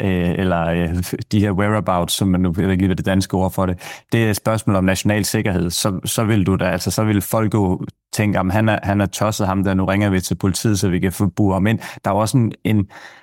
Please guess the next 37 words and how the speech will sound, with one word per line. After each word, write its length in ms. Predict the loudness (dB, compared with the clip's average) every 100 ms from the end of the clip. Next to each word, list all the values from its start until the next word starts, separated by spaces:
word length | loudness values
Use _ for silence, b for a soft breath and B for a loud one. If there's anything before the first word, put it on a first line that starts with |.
| B
en 80 | -2
eller 120 | 2
anden 140 | 2 0
grad 260 | 0 0
af 80 | -2
folk, 280 | -2 -2 0
der 60 | 0
ikke 260 | -2 -2
interesserer 520 | -2 0 -2 0 0
sig 180 | 0 -2
for 100 | 0
meget 280 | 0 0 0
for 80 | 0
det 120 | 0
her 60 | -2
space. 360 | -2 -2 0 0
De 80 |
har 100 | 0
svært 380 | 0 0 0 0
ved 80 | 0
at 80 | -2
forstå, 500 | -2 -4 0 0 2
hvordan 380 | 0 2 2 2
det 140 | -2
kan, 360 | 0 -2 -2 -4 -4
det 140 | -2 0
kan 120 | 0
egentlig 360 | 2 4 2 2
være 180 | 0
et 120 | 0 0
våben, 300 | 0 2 0
og 120 | 0
hvor 120 | 0
mange 280 | 2 0 0
penge, 300 | 0 2 2
der 100 | 0
bliver 360 | 0 2 2